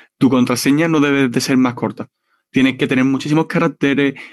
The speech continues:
muy larga. Mínimo recomiendo siempre mayúscula, minúscula, número, letra, o sea, claro, número, letras y caracteres especiales, mínimo trece o catorce dígitos.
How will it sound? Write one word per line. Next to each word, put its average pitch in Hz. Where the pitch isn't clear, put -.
muy 131
larga. 143
Mínimo 143
recomiendo 160
siempre 117
mayúscula, 120
minúscula, 170
número, 135
letra, 180
o 110
sea, 120
claro, 117
número, 127
letras 233
y 127
caracteres 147
especiales, 185
mínimo 196
trece 214
o 147
catorce 135
dígitos. 110